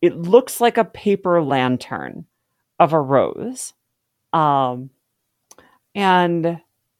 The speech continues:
he takes it, does this, like, flip onto the platform where the rose gate is,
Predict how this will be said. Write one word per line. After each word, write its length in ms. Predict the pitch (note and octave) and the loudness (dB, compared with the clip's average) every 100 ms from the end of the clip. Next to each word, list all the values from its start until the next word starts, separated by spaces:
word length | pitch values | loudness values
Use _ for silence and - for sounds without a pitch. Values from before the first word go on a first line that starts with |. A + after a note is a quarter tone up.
| _ _ | _ _
he 160 | D3 G3 | -12 -8
takes 380 | A3+ A3+ G#3 B3 | -2 0 0 0
it, 240 | A#3+ - _ _ _ _ _ E3 | 0 0 _ _ _ _ _ 2
does 260 | A#3+ C4+ C4+ | 4 4 2
this, 220 | C4 - | 0 4
like, 220 | F3 - | 2 2
flip 680 | - - E3+ D3+ F3 A#3 - - - _ _ - | -10 -12 0 6 6 6 -6 -20 -20 _ _ 4
onto 760 | E3 F3 F#3 - G3+ F#3+ F#3 | 6 6 2 -2 0 2 2
the 100 | E3+ | 0
platform 1000 | E3+ - D#3 G#2+ - F3+ F3 F3 F3+ G3 G#3+ | -4 0 2 2 2 4 6 4 0 -6 -8
where 180 | - F3 | 0 2
the 100 | D#3+ | 2
rose 380 | D3 C#3+ D#3+ D#3+ | 4 4 2 0
gate 300 | F3+ F#3 - | 0 0 0
is, 500 | G3+ G3+ A3 A#3 | -2 0 -4 -8